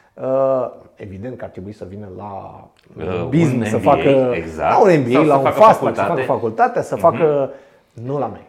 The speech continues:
Speaker 1: să facă la
Speaker 2: Este
Speaker 1: Cluj,
Speaker 2: foarte
Speaker 1: să ne facă
Speaker 2: folositor.
Speaker 1: undeva
Speaker 2: Sunt foarte folositoare.
Speaker 1: și să-și dea seama, dacă nu, să citească ceva despre problem solving, decision making și dacă ar fi să aleg, să zicem, uh,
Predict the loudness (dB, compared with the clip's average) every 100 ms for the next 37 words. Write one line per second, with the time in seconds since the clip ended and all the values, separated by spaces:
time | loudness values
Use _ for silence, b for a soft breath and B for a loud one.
0 | _ -16 -12 -4 -2 0 -2 2 8 10
1 | 10 6 -2 -2 -2 0 0 0 -2 -4
2 | -2 0 2 2 2 -2 -6 -10 -12 -14
3 | -12 -10 -2 0 0 -2 -2 -4 2 2
4 | 4 0 0 -2 -6 -4 0 0 -2 -2
5 | 0 2 4 4 2 0 -4 -18 _ -20
6 | -20 -10 -4 -2 -2 -6 -8 -6 -6 -4
7 | -6 -6 -6 -4 -6 -8 -10 -10 -10 -10
8 | -10 -14 -18 -18 -14 -14 -14 B B B
9 | _ -18 -8 -6 -2 -2 -4 -8 -8 0
10 | 2 4 2 2 -2 -6 -4 -4 -4 -8
11 | -14 _ _ b b b _ -14 -10 -10
12 | -4 -4 -4 -4 -2 0 0 -2 -4